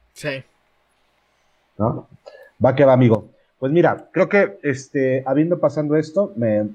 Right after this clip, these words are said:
Speaker 2: me gustaría también sacar otra pequeña premisa contigo y tiene que ver con lo siguiente.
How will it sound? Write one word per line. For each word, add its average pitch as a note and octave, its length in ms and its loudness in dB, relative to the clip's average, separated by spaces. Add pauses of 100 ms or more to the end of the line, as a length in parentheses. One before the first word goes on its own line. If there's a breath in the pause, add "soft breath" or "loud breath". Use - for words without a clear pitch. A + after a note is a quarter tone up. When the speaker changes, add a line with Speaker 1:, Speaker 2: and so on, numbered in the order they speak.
Speaker 2:
me A#2 120 -4
gustaría A#2+ 340 0
también B2+ 220 2
sacar A#2 220 2
otra A#2 180 2
pequeña G#2+ 640 0 (420)
premisa A2 360 2
contigo G#2 400 0
y F#2 80 -2
tiene A#2+ 200 0
que A#2 100 -4
ver G#2+ 100 0
con A2+ 100 -2
lo G2+ 80 -4
siguiente. F#2+ 460 -4